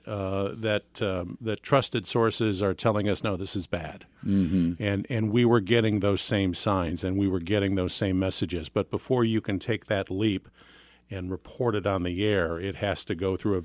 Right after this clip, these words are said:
Speaker 1: a, a, a vetting process and a
Speaker 2: Yeah.
Speaker 1: verification process, and, and we all do that.
Speaker 2: Hey, h-, how do you do that at Channel nine? What, what does that vetting process look like? You've got editors weighing in, you've got
Speaker 1: Exactly.
Speaker 2: other reporters <clears throat> weighing in, and
Speaker 1: All of,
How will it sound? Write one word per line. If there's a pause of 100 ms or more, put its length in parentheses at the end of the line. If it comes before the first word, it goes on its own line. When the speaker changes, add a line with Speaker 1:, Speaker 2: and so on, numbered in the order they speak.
(160)
Speaker 1:
a,
a,
a
vetting
process
and
a
Speaker 2:
Yeah.
Speaker 1:
verification
process,
and,
and
we
all
do
that.
Speaker 2:
Hey,
h-,
how
do
you
do
that
at
Channel
nine?
What,
what
does
that
vetting
process
look
like?
You've
got
editors
weighing
in,
you've
got
Speaker 1:
Exactly.
Speaker 2:
other
reporters
<clears throat>
weighing
in,
and
Speaker 1:
All
of,